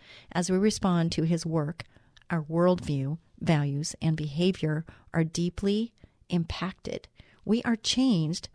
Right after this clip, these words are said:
from the inside out. Remember those recordings that we record? Uh, when we start changing those recordings, our actions are going to change. And we don't, we might not even notice it right away.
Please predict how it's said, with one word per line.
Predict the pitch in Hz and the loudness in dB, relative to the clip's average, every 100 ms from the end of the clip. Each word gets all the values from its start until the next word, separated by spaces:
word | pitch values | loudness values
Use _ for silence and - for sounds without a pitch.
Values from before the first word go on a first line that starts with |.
| - _ - | -20 _ -4
from | 196 | 0
the | 190 - | 0 -2
inside | 220 247 277 - 233 220 220 214 - _ _ _ - | 0 0 0 -2 -2 0 -2 -4 -12 _ _ _ -4
out. | 196 185 - - - - _ _ _ _ _ _ _ _ _ _ _ _ - | -2 -2 -4 -6 -6 -14 _ _ _ _ _ _ _ _ _ _ _ _ -2
Remember | 190 180 185 | 2 2 2
those | 185 165 - - - - _ - | 0 -2 -4 -10 -20 -20 _ -6
recordings | 175 - 165 165 190 202 | -6 -2 -2 2 2 0
that | 190 190 | -4 -4
we | 180 | -4
record? | 165 - 175 175 185 - _ _ _ _ _ _ | -4 -6 -2 -2 -2 -6 _ _ _ _ _ _
Uh, | - 180 190 | -6 -4 0
when | 196 | 2
we | 196 | 2
start | 214 - 214 - _ | 0 0 -2 -2 _
changing | - 208 220 214 190 | 0 4 6 6 4
those | 175 165 | 2 -2
recordings, | 165 - - 233 196 156 151 - - _ - _ _ _ _ | -6 -8 0 2 2 0 -4 -8 -14 _ -20 _ _ _ _
our | 196 - | -2 0
actions | 202 240 - 247 220 | -2 -4 0 2 4
are | 208 | 2
going | 180 170 165 | 0 0 0
to | 165 | 0
change. | 165 - 208 185 156 147 - _ _ | -2 2 2 4 0 -4 -12 _ _
And | 208 220 | 2 4
we | 285 | 2
don't, | 330 - _ _ _ | 0 -4 _ _ _
we | - 254 | -2 2
might | 294 415 | 2 -2
not | 285 247 | -2 0
even | 208 160 | 2 2
notice | 156 165 214 - | 0 0 -2 -2
it | 233 | -4
right | 233 | -2
away. | 233 226 240 | -2 -2 -4